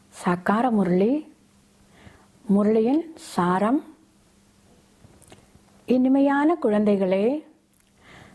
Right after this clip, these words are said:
செல்வம் நிறைந்த தேசமாக இருந்த பாரதமே இப்போது ஏழையாகி உள்ளது. தந்தை தான் இந்த ஏழை பாரதத்தை மீண்டும்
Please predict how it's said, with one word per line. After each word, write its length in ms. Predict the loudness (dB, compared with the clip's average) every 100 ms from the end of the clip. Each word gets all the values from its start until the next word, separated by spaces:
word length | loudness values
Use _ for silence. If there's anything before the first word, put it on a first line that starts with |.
| _
செல்வம் 680 | -12 -2 0 2 0 2 2
நிறைந்த 540 | 2 0 0 0 0
தேசமாக 880 | 0 0 0 -2 -2 -2 -2 -2 -2
இருந்த 320 | 0 -2 -2
பாரதமே 840 | -2 -2 -2 -2 -2 0 0 -2 -6 -14 _ _ _ -20 -20 -20 -20 -6
இப்போது 760 | -4 -2 -2 0 0 0 -2 -6 -12 -20 -20 -18 -2
ஏழையாகி 840 | 0 2 0 0 0 0 0 0
உள்ளது. 560 | 0 0 -2 -4 -6 -18 _ _ _ _ _ _ -20 -20 -20 -20 _
தந்தை 500 | -2 0 2 0 -2
தான் 380 | -2 -2 -2 -4 -10 _ _ -20 -20 -20 -8
இந்த 400 | -2 0 0 0 0
ஏழை 560 | 0 0 0 0 0
பாரதத்தை 680 | -2 -2 -2 -4 -6 -4 -2
மீண்டும் 600 | 0 2 2 0 -2